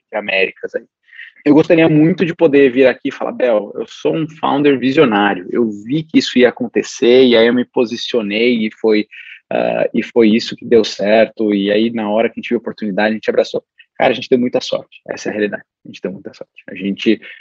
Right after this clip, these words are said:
fez um bom trabalho de criar um marketplace sólido e líquido, focado em Brasil, durante os primeiros anos da empresa, e aí, quando essa globalização do mercado de trabalho aconteceu, a gente tava no lugar certo,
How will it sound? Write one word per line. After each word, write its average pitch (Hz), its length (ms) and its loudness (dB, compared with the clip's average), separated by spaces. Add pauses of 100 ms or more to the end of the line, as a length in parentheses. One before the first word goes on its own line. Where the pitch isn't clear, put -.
(100)
fez 113 200 2
um 113 120 4
bom 127 300 4
trabalho 104 560 4
de 104 100 -8
criar 101 400 -6
um 95 160 -12
marketplace 107 720 -4
sólido 113 540 4
e 101 40 4
líquido, 104 540 -2 (480)
focado 156 480 2
em 135 140 2
Brasil, 101 500 2 (300)
durante 107 420 -4
os - 80 -20
primeiros 98 400 -4
anos 95 180 -8
da 101 80 -6
empresa, 110 440 0 (320)
e 139 120 6
aí, 131 380 6
quando 160 460 6
essa 123 400 2
globalização 120 680 2
do 160 60 -2
mercado 151 260 -2
de 127 80 -6
trabalho 120 260 2
aconteceu, 113 600 -2 (280)
a 101 60 -10
gente 101 140 -10
tava 113 180 0
no 107 60 -2
lugar 117 240 4
certo, - 320 -2